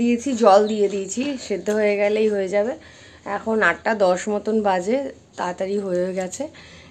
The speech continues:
এবার তাড়াতাড়ি করে ঘর ঠর ঝেড়ে, মানে বিছানা টিছানা ঝেড়ে সব করে টরে স্নান টান করে, আজকে আবার শাড়ি পরে যেতে বলেছে সবাইকে। তো শাড়ি বের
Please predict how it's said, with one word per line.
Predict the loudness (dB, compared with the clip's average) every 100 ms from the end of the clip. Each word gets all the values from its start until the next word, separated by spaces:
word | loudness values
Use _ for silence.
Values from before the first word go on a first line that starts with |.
| -12 -6
এবার | -4 -4 -6
তাড়াতাড়ি | -8 -6 -6 -2
করে | -2 -2 -4
ঘর | -8 -6
ঠর | -4 -4 -4
ঝেড়ে, | -6 -4 -4 -4
মানে | -4 -6 -6
বিছানা | -6 -4 -4
টিছানা | -2 -2 -2 -2
ঝেড়ে | -4 -4 -4
সব | -4 -8 -8
করে | -6 -6
টরে | -4 -6 -4
স্নান | -6 -6
টান | -6 -8 -6
করে, | -6 -6 -10 -18 -10 -6
আজকে | -2 2
আবার | 2 2
শাড়ি | 2 2 0
পরে | 0 -2
যেতে | -2 -4
বলেছে | -4 -6 -6
সবাইকে। | -6 -8 -10 -14 -16 -20 -20 -12 -4
তো | 0 0 -2 -4
শাড়ি | -4 -4 -8 -8
বের | -8